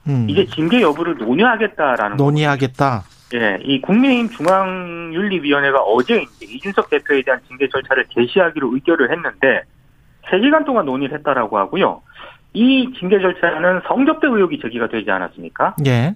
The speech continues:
Speaker 2: 이 부분과 관련해서 이제 징계 절차를 개시를 하겠다라고 결정을 한 건데 이게 지난해 십이월에는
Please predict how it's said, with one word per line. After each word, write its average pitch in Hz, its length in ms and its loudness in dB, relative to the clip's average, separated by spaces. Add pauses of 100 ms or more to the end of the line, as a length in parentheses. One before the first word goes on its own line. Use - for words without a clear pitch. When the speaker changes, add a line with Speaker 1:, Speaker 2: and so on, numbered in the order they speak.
Speaker 2:
이 233 200 2
부분과 254 400 2
관련해서 139 600 -2
이제 104 420 -8 (120)
징계 139 240 -2
절차를 135 500 0
개시를 123 300 -2
하겠다라고 127 600 0
결정을 131 420 0
한 185 160 0
건데 113 460 0 (560)
이게 240 180 0 (100)
지난해 247 440 2
십이월에는 202 1080 2